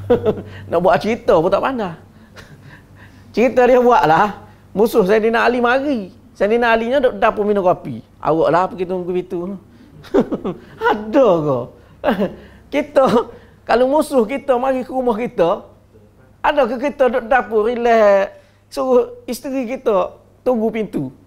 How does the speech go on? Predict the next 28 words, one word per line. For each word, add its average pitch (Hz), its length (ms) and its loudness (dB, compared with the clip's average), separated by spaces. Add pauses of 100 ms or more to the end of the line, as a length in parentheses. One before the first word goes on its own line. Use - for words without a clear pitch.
(360)
Ada 214 320 2
ke 202 160 0
kita 214 80 2
buat 190 160 2
gitu? 135 160 -4 (880)
Nak - 160 -4
buat 220 160 -4
cerita 214 480 0
pun 160 100 -4
tak 139 140 -2
pandai. 110 320 -4 (640)
Tapi 165 240 0
puan-puan 240 320 2
dia 262 160 0
percaya 294 320 2
ni. 571 260 4 (460)
Dia 302 100 0
percaya, 254 420 2 (200)
tak - 140 -2 (100)
ada - 80 -2
pangkangan. 233 540 -4 (580)
Semua 311 320 0
percaya. 202 420 2 (960)
Ah, 143 320 -2
baik. 143 240 -4 (1200)
Jadi 185 200 2 (120)
kita 190 80 0
tengok 160 240 -2